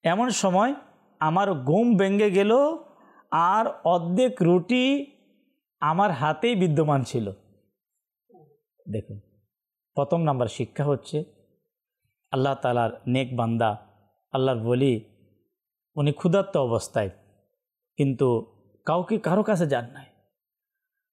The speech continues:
কোনো দুনিয়াদারের কাছে অভিযোগ করেন নাই, হাজির হলেন নবী পাকের রওজাতে,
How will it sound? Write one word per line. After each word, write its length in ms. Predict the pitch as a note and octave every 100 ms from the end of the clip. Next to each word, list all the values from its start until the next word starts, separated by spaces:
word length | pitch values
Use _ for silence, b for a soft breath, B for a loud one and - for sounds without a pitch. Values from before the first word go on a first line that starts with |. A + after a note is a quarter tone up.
| _ _ _ -
কোনো 380 | F3 E3+ C#3+ D3 - - C#3+
দুনিয়াদারের 720 | D3+ D#3+ E3+ D#3+ C#3+ C#3+ D3
কাছে 240 | E3+ D#3
অভিযোগ 300 | D#3+ C3+ C3 B2+
করেন 240 | A#2 A2
নাই, 260 | G#2+ G2 F#2+ _ _ _ _
হাজির 400 | - C3+ C#3 D3+
হলেন 400 | C#3+ C3 B2+ G#2 - -
নবী 260 | C3 D#3 D3
পাকের 360 | C#3 A#2 A#2+
রওজাতে, 540 | A2 G#2 A2+ A2+ -